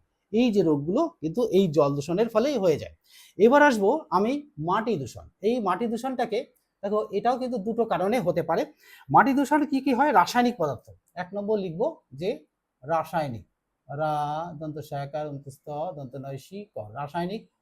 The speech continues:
পদার্থ, দয়াকার, থয়রে, পদার্থ, এটা একটা, হ্যাঁ, রা-, কারণ। আরেকটা কারণ কি? আরেকটা কারণ হচ্ছে জীবাণুদের দ্বারা, বর্গে জয় ঘি, বয়াকা, দন্ত নয়সী, জীবাণু,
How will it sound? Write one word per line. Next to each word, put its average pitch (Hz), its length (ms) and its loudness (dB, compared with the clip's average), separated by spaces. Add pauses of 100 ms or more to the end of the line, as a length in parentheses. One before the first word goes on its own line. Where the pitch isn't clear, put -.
(380)
পদার্থ, 165 440 -2 (360)
দয়াকার, 135 340 -8
থয়রে, 98 380 -14 (160)
পদার্থ, 139 360 -8 (400)
এটা 226 260 4
একটা, 226 460 -2 (180)
হ্যাঁ, 170 460 -4
রা-, 175 180 -2 (120)
কারণ। 156 280 0 (540)
আরেকটা 254 300 4
কারণ 302 300 4
কি? 339 240 -6 (300)
আরেকটা 240 260 0
কারণ 285 160 0
হচ্ছে 285 160 -4
জীবাণুদের 170 580 -2
দ্বারা, 95 300 -14 (400)
বর্গে 160 200 -8
জয় 156 180 -4
ঘি, 160 580 -10
বয়াকা, 139 500 -8
দন্ত 117 220 -18
নয়সী, - 320 -20
জীবাণু, 160 320 -2